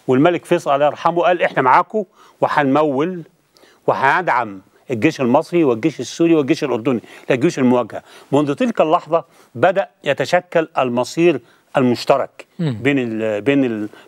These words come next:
Speaker 1: بين مصر وبين الخليج، وبدأت تتدفق من مصر العمالة اللي شغالة في الخليج والمستثمرين اللي شغالين في مصر، فبقينا بالفعل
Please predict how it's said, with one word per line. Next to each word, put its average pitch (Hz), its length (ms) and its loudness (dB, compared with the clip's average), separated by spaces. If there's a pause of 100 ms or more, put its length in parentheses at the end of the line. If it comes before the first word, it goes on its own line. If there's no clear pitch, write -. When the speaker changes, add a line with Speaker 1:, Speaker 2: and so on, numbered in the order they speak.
Speaker 1:
بين 147 80 4
مصر 139 400 2 (340)
وبين 139 200 2
الخليج، 117 420 0 (520)
وبدأت 175 520 4
تتدفق 170 560 0
من 147 80 0
مصر 160 360 0
العمالة 147 480 2
اللي 147 100 -2
شغالة 143 320 -2
في 143 80 -6
الخليج 135 380 -2 (260)
والمستثمرين 131 640 2
اللي 175 120 2
شغالين 151 360 -2
في 151 100 -6
مصر، 139 260 0 (260)
فبقينا 196 600 2
بالفعل 147 640 0